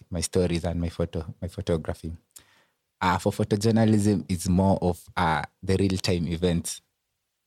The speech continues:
And that's why I say I'm not a photojournalist, because I don't know how to document,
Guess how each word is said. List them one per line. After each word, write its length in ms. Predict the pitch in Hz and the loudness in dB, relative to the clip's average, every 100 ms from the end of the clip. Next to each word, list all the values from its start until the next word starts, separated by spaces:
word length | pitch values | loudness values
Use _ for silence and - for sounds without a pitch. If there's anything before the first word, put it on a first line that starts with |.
| _ | _
And 380 | - 92 85 87 | -4 0 4 4
that's 220 | 90 - | 2 2
why 140 | 92 90 | 2 4
I 140 | 104 | 2
say 280 | 104 - 90 - | 2 2 2 4
I'm 140 | 90 | 4
not 140 | 90 85 | 4 2
a 60 | |
photojournalist, 680 | - - 80 87 85 82 82 - | -4 -4 0 2 2 0 -4 -8
because 280 | - 87 | -4 -2
I 120 | 82 87 | 0 0
don't 200 | 87 85 | 2 2
know 120 | 87 | 2
how 180 | 87 85 87 | 0 -2 -2
to 240 | - 95 85 _ _ _ _ _ - | 2 2 0 _ _ _ _ _ -8
document, 640 | - - 87 90 87 - | -8 -2 2 4 4 2